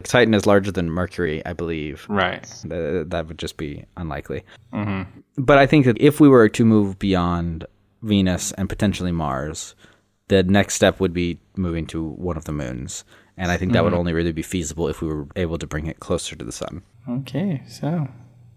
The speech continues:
Speaker 2: terraforming would be a very long process, and we'd maybe get a planet out of it.
Speaker 1: I think we would. I think, I, I think it's very likely.
Speaker 2: That's a win, I guess. Yeah, a planet.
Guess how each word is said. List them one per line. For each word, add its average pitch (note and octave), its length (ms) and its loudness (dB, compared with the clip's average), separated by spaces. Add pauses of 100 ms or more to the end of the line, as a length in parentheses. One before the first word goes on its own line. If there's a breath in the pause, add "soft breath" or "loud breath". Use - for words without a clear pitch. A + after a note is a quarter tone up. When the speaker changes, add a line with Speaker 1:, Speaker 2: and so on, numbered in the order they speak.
(220)
Speaker 2:
terraforming B2+ 720 0
would B2+ 160 -4
be C#3 400 0 (340)
a A#2+ 40 -6
very A#2 280 0
long A#2+ 260 2
process, C#3+ 800 0
and A#2+ 280 -2
we'd A#2 280 -2
maybe A#2 260 -2
get A#2 320 -2
a A2+ 220 2
planet G#2 460 -2
out G#2+ 220 -2
of A2 80 -8
it. - 180 -10 (300)
Speaker 1:
I - 20 -20
think E3+ 200 4
we C3 80 6
would. G2+ 260 4 (320)
I A#2+ 100 -2
think, C3 260 -4
I, C3 280 0
I C#3+ 100 0
think F3 160 0
it's D#3 80 -2
very D3 160 2
likely. C3 320 0 (220)
Speaker 2:
That's - 220 0
a C#3+ 40 6
win, B2 500 4 (180)
I A2 80 0
guess. A2 520 -2
Yeah, A#2+ 220 0
a - 20 -2
planet. B2 460 -4